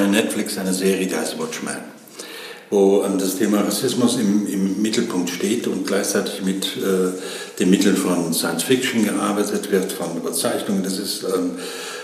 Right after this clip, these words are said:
vom Filmischen her wirklich hervorragend gemacht. Ähm, ich frag mich manchmal, wie ist das für Autoren, die ja eigentlich, wenn sie ein, ein Buch schreiben, auch eine Wirkung erzielen wollen?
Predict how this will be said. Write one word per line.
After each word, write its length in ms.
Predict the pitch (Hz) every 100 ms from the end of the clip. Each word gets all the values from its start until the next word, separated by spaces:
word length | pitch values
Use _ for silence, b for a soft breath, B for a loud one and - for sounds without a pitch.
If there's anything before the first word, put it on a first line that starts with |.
| B
vom 160 | 107 95
Filmischen 480 | 143 131 - 113
her 380 | 98 98 104 95
wirklich 260 | 101 98 95
hervorragend 560 | 92 - 117 101 98
gemacht. 380 | 95 104 131 - - B B B B
Ähm, 280 | 113 104 107 - - - -
ich 100 | -
frag 280 | - -
mich 180 | 139 139
manchmal, 420 | 120 120 127 120 117 B B B B B B B _ _
wie 160 | - 156
ist 120 | -
das 100 | - -
für 160 | 170
Autoren, 640 | - - - 117 92 - -
die 140 | 120
ja 160 | 120 113
eigentlich, 340 | 151 156 147
wenn 140 | 147
sie 160 | 139 131
ein, 200 | 120 120
ein 200 | 113 -
Buch 200 | 131 165
schreiben, 720 | - - 113 107 95 90 -
auch 140 | 101
eine 200 | 123 117
Wirkung 300 | 117 127 131
erzielen 480 | 123 - - 185 165
wollen? 160 | -